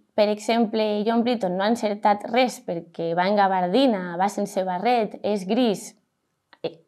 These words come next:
tres o menys trets, doncs agafaria un marcador negre. La persona que s'ha quedat sense acusar,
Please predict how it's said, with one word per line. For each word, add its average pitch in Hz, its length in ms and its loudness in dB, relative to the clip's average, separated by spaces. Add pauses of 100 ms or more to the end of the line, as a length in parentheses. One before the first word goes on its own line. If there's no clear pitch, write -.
(180)
tres 262 380 6 (100)
o 196 80 2
menys 226 320 0
trets, 277 460 4 (340)
doncs 294 240 6
agafaria 269 600 6 (100)
un 262 240 2
marcador 226 600 -2 (140)
negre. 175 540 -2 (380)
La 247 100 12
persona 330 380 4
que 320 80 0
s'ha 294 160 -6
quedat 262 400 4
sense 247 480 0
acusar, 254 840 2